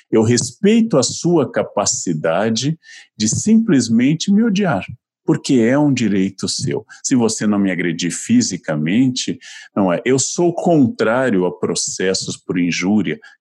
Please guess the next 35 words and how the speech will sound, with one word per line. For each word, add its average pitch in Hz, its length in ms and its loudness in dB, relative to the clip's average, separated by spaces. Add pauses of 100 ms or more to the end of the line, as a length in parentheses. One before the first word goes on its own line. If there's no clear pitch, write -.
calúnia 92 720 0
ou 85 180 -4
difamação, 80 920 -6 (380)
a 196 120 2
não 202 220 4
ser 170 400 0
de 135 140 -2
fato 113 500 -4
que 104 100 -8
essa 92 220 -8
pessoa 92 760 -2 (420)
esteja 110 1000 -2
se - 200 -4
dedicando 117 640 0
muito 113 520 4
a - 20 2
destruir 95 560 -2
valores 90 640 -2
que - 100 -6
sejam 95 540 -4
éticos. 80 680 -6 (400)
Agora, 160 380 0
me 165 100 0
achar 196 280 -4
um 175 100 2
idiota, 104 500 -2
me 98 80 0
achar - 240 -6
burro, 90 540 -2
me 90 120 -2
achar 92 360 -4
um 90 120 -2
imbecil 87 600 -2
de 82 100 -4
autoajuda, 90 800 -2